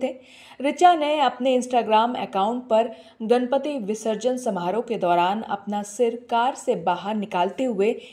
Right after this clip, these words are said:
एक वीडियो शेयर किया था। उन्होंने इसे एक फिल्म के सेट से एक वीडियो के साथ जोड़ा, जहां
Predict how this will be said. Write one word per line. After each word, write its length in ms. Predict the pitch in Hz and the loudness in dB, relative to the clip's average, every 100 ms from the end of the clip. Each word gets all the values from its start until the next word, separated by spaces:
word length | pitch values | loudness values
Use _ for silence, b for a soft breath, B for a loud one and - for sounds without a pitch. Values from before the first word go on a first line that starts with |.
| B | B
एक 220 | 269 269 | -2 -2
वीडियो 360 | 220 233 226 269 | -2 -2 0 -2
शेयर 280 | 269 190 175 | 0 0 0
किया 240 | 180 170 | -2 -2
था। 260 | 160 165 - _ - | -2 -8 -10 _ 2
उन्होंने 460 | 247 254 254 262 B B 247 | 4 6 4 0 B B -4
इसे 200 | 240 277 | 2 4
एक 340 | 254 269 277 | 6 4 0
फिल्म 380 | 269 269 320 339 | 0 0 0 0
के 220 | 294 269 | 0 0
सेट 380 | 277 226 220 - | 2 4 4 2
से 220 | - 247 | 4 4
एक 220 | 226 233 | 4 -2
वीडियो 360 | 208 214 226 247 | -4 -2 -2 -2
के 120 | 233 | -2
साथ 280 | 226 208 196 | -2 0 0
जोड़ा, 400 | 160 185 208 220 | -2 -2 0 0
जहां 360 | 208 202 220 | 0 -2 -2